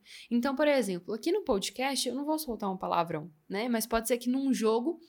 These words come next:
eu sou atleticana, né? Num jogo do Atlético, do Atlético Mineiro, eu torcendo solte um palavrão, ok? Então, isso vai ser uma variante diafásica.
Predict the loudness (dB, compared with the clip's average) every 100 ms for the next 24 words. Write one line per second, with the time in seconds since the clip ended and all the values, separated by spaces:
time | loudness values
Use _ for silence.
0 | _ -6 -2 -2 0 0 -2 0 -2 0
1 | 0 2 2 2 2 2 2 2 0 -2
2 | -6 -6 -6 -8 -10 -18 -20 -8 -4 0
3 | 0 -2 -4 0 2 2 -2 -12 0 2
4 | 2 2 2 2 0 0 0 0 0 0
5 | -2 -4 -2 0 0 -4 -8 _ _ -6
6 | -2 0 0 0 0 0 -2 -2 -2 0
7 | 0 0 -2 -4 -2 0 0 2 2 0
8 | -2 -2 -2 -2 -2 -4 -10